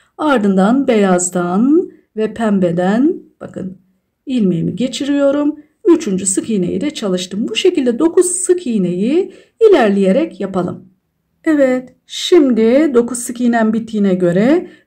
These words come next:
dokuz yarım trabzanla birleştirme işlemine geçiyorum. Tığıma ip doluyorum. Önce beyazdan bir ilmek, ardından pembe parçadan bir ilmek yakalıyorum ve yarım trabzan şeklinde üzerine örüyorum. Tığıma ip doluyorum.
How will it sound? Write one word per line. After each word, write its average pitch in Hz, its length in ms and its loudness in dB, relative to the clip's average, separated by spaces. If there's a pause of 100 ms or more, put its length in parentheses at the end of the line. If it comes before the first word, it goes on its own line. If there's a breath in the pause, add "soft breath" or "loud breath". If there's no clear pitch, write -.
dokuz 330 480 4
yarım 277 380 2
trabzanla 254 680 -2
birleştirme 196 520 0
işlemine 185 420 2
geçiyorum. 185 680 0
Tığıma 285 320 0
ip 226 220 -6
doluyorum. 190 560 2 (300 loud breath)
Önce 294 420 4
beyazdan 196 540 0
bir 185 120 0
ilmek, 185 460 -2 (120)
ardından 196 600 0
pembe 190 320 -2
parçadan 277 480 -2
bir 285 100 -2
ilmek 277 380 -2
yakalıyorum 277 600 -2 (360 loud breath)
ve 349 360 4
yarım 370 260 2
trabzan 254 440 0
şeklinde 208 440 -2
üzerine 190 400 0
örüyorum. 185 520 2
Tığıma 202 300 0
ip 202 200 -4
doluyorum. 185 540 -2